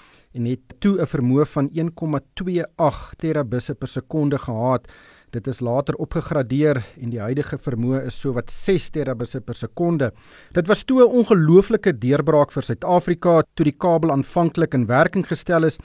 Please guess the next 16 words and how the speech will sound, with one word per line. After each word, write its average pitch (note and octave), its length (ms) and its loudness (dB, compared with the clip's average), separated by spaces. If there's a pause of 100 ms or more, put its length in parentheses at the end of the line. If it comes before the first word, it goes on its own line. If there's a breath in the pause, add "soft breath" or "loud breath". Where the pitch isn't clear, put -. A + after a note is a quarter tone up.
(320 soft breath)
en B2 120 -6
die B2 80 -4
vermoë C#3+ 500 4
van E3 340 4
die D3 140 -2
kabel E3 380 4
was C#3+ 180 -2
amper D#3+ 320 -2
ondenkbaar. C3+ 800 2 (340 soft breath)
Nou D#3 80 4
sedertdien A#3+ 500 2
is - 380 -2
verskeie G3+ 400 2
ander A3 240 2
kabels F3+ 560 2
aangelê F3+ 640 0